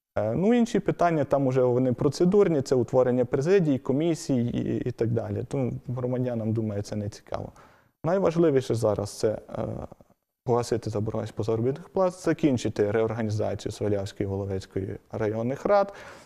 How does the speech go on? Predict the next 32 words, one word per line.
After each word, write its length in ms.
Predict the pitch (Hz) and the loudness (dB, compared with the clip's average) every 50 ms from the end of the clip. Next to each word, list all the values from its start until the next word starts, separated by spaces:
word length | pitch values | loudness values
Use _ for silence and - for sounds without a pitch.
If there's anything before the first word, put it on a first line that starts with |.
| _ _ _ _ _ - | _ _ _ _ _ -6
Е, 180 | - 123 123 123 | -2 -2 0 0
прослідкувати, 840 | 123 - 185 196 180 - 196 175 - - 170 156 156 139 120 - - | 2 4 4 4 4 4 2 2 2 2 4 6 6 6 4 4 0
щоб 180 | 110 - - 110 | -4 -4 -4 -6
все 220 | - - - 131 | -4 -2 0 0
майно 360 | 117 107 101 107 107 110 101 | 2 2 0 0 0 0 0
було 400 | 95 101 110 123 117 110 104 101 | 0 0 0 2 2 2 2 2
передано 520 | 98 - 110 107 104 101 98 98 95 98 95 | 0 0 2 2 2 2 2 0 -2 -4 -4
так 220 | - - 104 101 | -2 -2 -2 0
згідно 300 | 98 107 104 101 101 98 | 0 0 0 0 -2 -2
рішень 320 | 95 101 95 - - 104 98 | -2 -4 -4 -4 -8 -8 -8
сесії 420 | - - 104 98 - - 110 104 | -4 -4 -4 -4 -4 -6 -4 -2
до 200 | 104 110 101 95 | -2 -2 -2 -4
територіальних 800 | - - - 98 101 - - 107 101 98 98 98 101 98 101 - | -4 -4 -4 -4 -4 -6 -6 -6 -6 -6 -6 -8 -8 -8 -8 -4
громад. 420 | 135 175 190 220 226 233 226 - - - - - - _ _ - | -4 -2 0 0 -2 -2 -4 -8 -12 -20 -20 -20 -20 _ _ -6
Ну 100 | 190 196 | -4 -2
і 60 | 208 214 | -2 -2
фактично, 560 | - - 143 - - 196 202 - - 180 165 | 0 -2 -2 2 2 2 2 2 0 -2 -2
так 240 | - 165 160 - - | 0 -2 -2 0 -2
як 160 | 151 - - | -2 -2 -2
і 40 | 139 | 0
задумана 420 | 135 135 135 151 147 143 135 131 | 0 0 0 0 0 0 2 2
децентралізація, 920 | 123 127 123 - - 120 - 131 123 120 113 - 120 117 113 - - 110 | 0 0 -2 -4 -4 -4 -2 -2 -2 0 0 0 -2 -2 -2 -2 -2 0
ви-, 160 | 107 110 117 123 | 2 2 2 0
передати 600 | 127 - - 117 113 113 113 131 147 151 147 117 | 0 -2 -2 0 0 2 2 2 2 0 0 -2
всі 180 | 113 - - 127 | -6 -4 -4 -2
владні 380 | 113 110 113 110 101 117 110 | 0 2 2 2 0 -2 -4
повноваження, 960 | 104 - 117 123 139 151 170 180 185 180 - 170 160 143 139 135 127 120 - - - | -2 -2 -2 -2 -2 -2 0 0 -2 -2 -4 -4 -6 -6 -4 -4 -4 -6 -6 -6 -6
е, 340 | 117 107 107 110 107 107 - - - _ _ | -6 -6 -4 -4 -6 -6 -6 -8 -12 _ _
тим 220 | - - 131 127 113 | -2 0 0 0 0
господарям, 800 | 113 110 - - - 123 120 117 110 - 107 107 101 104 113 - - - - | -2 -4 -2 2 4 4 4 4 4 2 0 0 -2 -4 -8 -10 -12 -8 -6
які, 500 | 123 120 117 - - 113 107 - - - | -6 -6 -4 -2 -2 0 0 0 -2 -4
ну, 240 | - 117 110 110 110 | -6 -6 -8 -8 -10